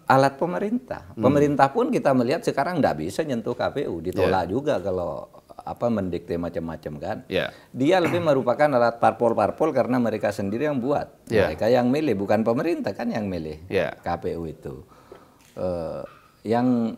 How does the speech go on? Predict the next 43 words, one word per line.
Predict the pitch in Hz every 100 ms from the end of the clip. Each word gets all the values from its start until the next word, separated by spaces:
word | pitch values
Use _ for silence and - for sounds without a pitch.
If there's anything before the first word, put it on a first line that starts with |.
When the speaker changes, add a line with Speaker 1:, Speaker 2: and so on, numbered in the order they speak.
| -
Speaker 1:
eh, | 101
kedua, | - 123 180 208 95 78 - - _ _ _ -
seumpama | - 143 139 143 139 160 180 -
K | 120
P | - 113 95
U | 117
ini | 117 110 107 98 101 -
kurang, | 107 107 107 101 98 87 98 - _ _ _ _ _ _ -
eh, | 95 92 90 87 85 85
Speaker 2:
Kurang | 90 85
perform. | 95
Speaker 1:
cekatan, | - 113 90 90 107 104
Speaker 2:
Iya. | 85 73 76
Speaker 1:
itu | - 139
sudah | - 78 76
ada | 80 85
Bawaslu, | 87 90 101 - 117 90 62 - _ _ -
Speaker 2:
Iya. | 71 90
Speaker 1:
ya |
kan, | 90 123 131
yang | 107
ngawasi, | 98 90 87 85 110 110 110 - - - _ -
eh, | 90 90
pelaksanaan | 98 87 - 85 78 80
itu. | 76 - 87 76
Speaker 2:
Iya. | 69 71 - - - _
Speaker 1:
Nah, | 104 -
kalau | 147 180 180 -
K | - 147
P | 156 156
U | 185
dan | 147 139 131
Bawaslu-nya | 127 127 117 165 180 151 123
yang | 120 110
lalai, | 101 85 98 143
ada | - 85 92
D | 107
K | 107 113
P |
P. | 151
Speaker 2:
D |
K |
P | 98